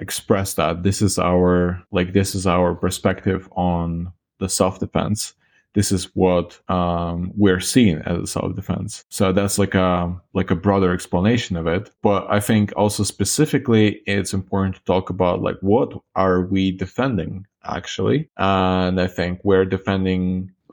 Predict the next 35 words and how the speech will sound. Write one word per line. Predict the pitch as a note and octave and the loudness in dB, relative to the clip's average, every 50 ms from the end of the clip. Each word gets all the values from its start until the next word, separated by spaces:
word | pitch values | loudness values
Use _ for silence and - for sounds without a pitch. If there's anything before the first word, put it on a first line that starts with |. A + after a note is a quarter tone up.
| - - - _ _ | -20 -20 -20 _ _
few, | - B2 A#2 G#2+ G2+ G2+ G2 F#2+ F#2+ G2 F#2+ - - _ _ | 0 2 4 6 6 6 6 6 6 4 2 -2 -6 _ _
few | - - - C3 A#2+ A2+ | -14 -4 2 2 4 2
things | A2 - B2+ A2+ A2+ A2 A2 G2+ - | 2 2 2 2 2 2 2 0 -2
that | - - | -2 -2
I | - F#2 G2 G2+ | 0 0 0 -2
could | - - F#2+ | -2 -4 -4
name | G2+ G2+ G2 G2 G2 G2 | -2 0 0 0 0 0
as, | F2 F2 F#2 F#2 F#2 F2+ F2+ F2+ F2+ - - | 0 0 0 0 0 0 0 -2 -4 -6 -2
like, | F#2 F2+ E2 E2 - - G2+ | -2 -2 -2 -2 -6 -6 0
the | G2+ G2+ | 0 2
right | F#2+ F#2+ E2+ D2+ F2+ F#2 - - | 4 4 2 2 0 -2 -4 -6
to | - F#2+ - | -6 -4 -4
exist. | - F2+ F2+ F2 F2 F2+ A#2 A2+ - - _ - _ _ _ _ _ _ _ _ _ | -2 -4 -2 0 2 2 2 0 -2 -10 _ -14 _ _ _ _ _ _ _ _ _
Even | - G2+ G2+ G2+ A2+ B2 D#3 D3+ B2 | -2 0 2 2 0 0 -2 -4 -4
that's | G2 - A#1+ G2 G2+ - - | -4 -4 -4 -4 -6 -6 -2
not | - F2+ E2+ F2 | -2 -2 -2 -2
a | F#2+ | -2
given. | F#2 G2+ G#2+ G#2+ B2+ C#3+ E3+ F3+ - _ | 2 2 2 2 2 0 0 -2 -4 _
Within | - A#2 A#2 A2 A#2 A2+ G#2 | 0 2 4 4 4 2 2
that | F#2+ F#2+ F2+ F#2+ G#2 G#2 | 2 0 0 0 0 0
right | G#2 G2 G2 G2 | 0 0 0 0
to | - G2+ | 0 0
exist, | F#2+ F#2+ F#2 G#2 G2+ G2 - - - | 0 0 2 2 2 2 0 0 2
we're | F#2+ F#2+ F#2+ | 2 4 4
defending | F#2 F#2 F#2+ - - G2 F#2+ F#2 F2+ F2+ F2+ F2+ _ | 2 0 -4 -2 0 -2 0 0 0 -2 -2 -4 _
our | - F#2 F#2 F#2 F2+ F2+ F2+ F2 F2 F2 - - | -2 0 2 2 2 4 4 2 2 0 -2 -4
integrity, | - F#2+ F#2 F#2 - G#2+ G2+ - F#2 E2 D#2+ - G2 F2 F#2 G#2+ A2+ A2+ _ _ | -4 -4 -4 0 0 0 0 0 -2 -4 -4 -2 -2 -2 -2 -2 -4 -6 _ _
and | G#2 G#2+ G#2+ A2 A2 A2 G#2+ | 0 2 4 4 4 6 4
we | A#2 A2+ | 4 4
defend | G#2 A2+ G#2+ _ - G2+ G#2 G#2 G#2+ G#2 - _ _ | 2 -2 -4 _ 0 2 2 2 2 0 -4 _ _
each | - A2 G#2+ - - | -4 -4 -4 0 0
other | A2 G2+ G2+ G#2 G#2 G#2 | 0 2 4 4 4 4
in | G#2 G#2 | 4 4
our | G2+ G#2 | 2 4
relationships. | G#2 G#2 G2+ G#2+ C3 C3 - A2 G2+ - F#2+ F#2 - - - - | 4 4 4 2 2 0 -4 -6 -4 -4 -6 -6 -6 -10 -14 -14